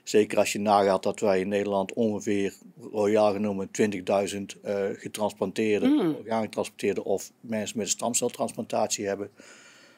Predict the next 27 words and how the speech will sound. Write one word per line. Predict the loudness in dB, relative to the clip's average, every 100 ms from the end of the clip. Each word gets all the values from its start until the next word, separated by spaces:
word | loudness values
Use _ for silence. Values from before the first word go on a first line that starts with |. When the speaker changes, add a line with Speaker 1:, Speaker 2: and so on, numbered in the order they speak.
| -20 -20 -20 _ -8
Speaker 1:
Dus | -4
ja, | 2 2
dan | 0
zit | -4
je | -2
nog | -4 -2
niet | -2 0
op, | 2 4
eh, | 6 4
op | 0
één | 2 0
procent | 4 4 6 4 4
die | 0 4
daar, | 6 6 6
eh, | 6 6 4 0 -8 -10
aan | -6 0
deelneemt. | 2 2 -2 -6 -12 -20 _ _ _ _ _ _ _ _ _ -10 0
En | 6
heel | 8
veel | 8
mensen | 8 6 6 6
weten | 6 6
dus | 0 2
gewoon | 6 6
niet | 4 0
dat | -2 2
je, | 4 6 8 6